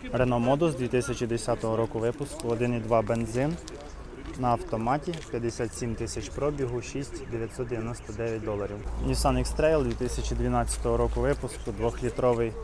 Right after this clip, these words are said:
газ, бензин, двісті тисяч пробігу, тринадцять п'ятсот ціна.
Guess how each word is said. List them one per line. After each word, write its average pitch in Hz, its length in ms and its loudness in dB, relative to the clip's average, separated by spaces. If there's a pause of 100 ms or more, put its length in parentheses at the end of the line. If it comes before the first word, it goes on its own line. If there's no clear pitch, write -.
(280)
газ, 120 200 4
бензин, 120 500 0
двісті 117 360 -2
тисяч 113 420 -4
пробігу, 135 540 2 (680)
тринадцять 120 500 0
п'ятсот 113 460 -2
ціна. 107 320 -4